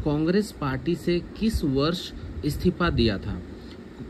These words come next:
जयपाल सिंह मुंडा ने कांग्रेस पार्टी से नाइनटीन सिक्सटी नाइन को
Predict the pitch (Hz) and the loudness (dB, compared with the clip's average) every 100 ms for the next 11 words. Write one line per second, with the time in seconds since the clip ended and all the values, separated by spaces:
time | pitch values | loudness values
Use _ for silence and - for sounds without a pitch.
0 | - 143 139 143 165 185 180 156 139 139 | -2 2 2 2 2 2 2 4 6 6
1 | 143 135 135 - 135 143 175 - 131 127 | 4 2 0 0 2 2 2 0 0 2
2 | 139 139 151 208 247 - - - 131 127 | 0 2 0 0 0 -2 -6 -2 2 6
3 | 135 147 202 220 - 143 - - 180 135 | 6 6 4 2 2 -2 -2 0 2 4
4 | 123 127 120 202 | 4 2 2 0